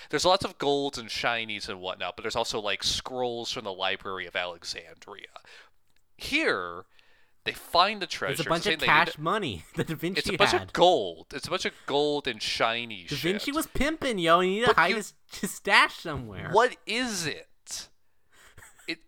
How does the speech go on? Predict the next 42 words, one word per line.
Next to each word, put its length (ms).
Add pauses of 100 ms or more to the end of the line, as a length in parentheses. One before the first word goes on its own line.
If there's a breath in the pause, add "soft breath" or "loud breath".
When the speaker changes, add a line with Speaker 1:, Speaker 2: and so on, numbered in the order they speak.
(120)
Speaker 1:
is 140
it 120
just 340
gold? 560
Speaker 2:
It's 180
gold 340
and 120
jewels. 580 (580)
Speaker 1:
Like, 140
they 80
just 240
look 300
at 240
it, 320
and 80
it's 140
just 120
a 40
couple 280
of, 80
like, 180
bad 240
C 220
G 180
I 180
shots 360
of 80
a 60
bunch 200
of, 100
like, 200
gold. 720 (640 soft breath)
That's 180
all, 140
like, 160
kind 140
of 80
ha-, 160
in, 140
like, 180
half 240
shadow. 680